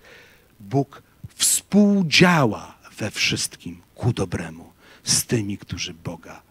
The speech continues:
miłują". Bóg nie wyręcza tych, którzy Go miłują, na drodze do dobra, które ma ich spotkać. Współdziała. I współdziała tak, że jeśli ty pójdziesz jeden krok, to On pójdzie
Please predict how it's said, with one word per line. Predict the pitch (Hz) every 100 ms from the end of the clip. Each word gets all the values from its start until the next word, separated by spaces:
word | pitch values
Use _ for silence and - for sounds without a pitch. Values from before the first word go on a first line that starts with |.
| -
miłują". | 87 80 82 - - _ _ _ _ - - -
Bóg | 127 156 180 -
nie | 135 151 208 269
wyręcza | 262 262 262 175 131 - - - - - _ -
tych, | 165 110
którzy | - 107 101
Go | 92 95 - _ _
miłują, | 113 123 110 87 76 - _ _ _ _ _ _
na | 120 131
drodze | 107 123 110 104 98 -
do | 98 98
dobra, | 98 117 98 87
które | - 101
ma | 90 85
ich | 78
spotkać. | - 85 - - - - _ - - - _
Współdziała. | - - - - - 185 170 135 - 107 - - - - _ _ _ - -
I |
współdziała | 156 - 156 156 147
tak, | 151 135 - - - -
że | - 147
jeśli | 170 - 160
ty | - 185
pójdziesz | - 175 143 139 135
jeden | 156 196 247
krok, | - 143 82 - - - - _
to | -
On | 127 113
pójdzie | - 104 98 98 95